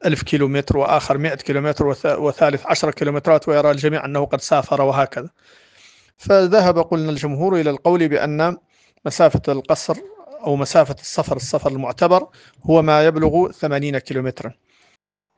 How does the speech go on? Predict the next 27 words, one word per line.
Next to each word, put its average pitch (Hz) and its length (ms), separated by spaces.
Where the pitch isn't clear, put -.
بال-، 127 480
أو - 80
بالمعايير 131 1040
أو 127 80
بالمقاييس 127 600
الحديثة، 135 480
وهو 156 260
ما 156 380
يقارب 151 420
تقريبًا 147 480
حدود، 151 280
آه، 131 140
ثمانية 156 360
وأربعين 143 420
ميلاً 135 300
أو 139 140
أربعة 139 320
برد، 160 340
وذلك 190 400
أنهم 165 500
ر-، 185 180
نظروا 151 440
إلى 143 180
كثير 165 400
مما 143 320
كان 156 300
الصحابة 147 540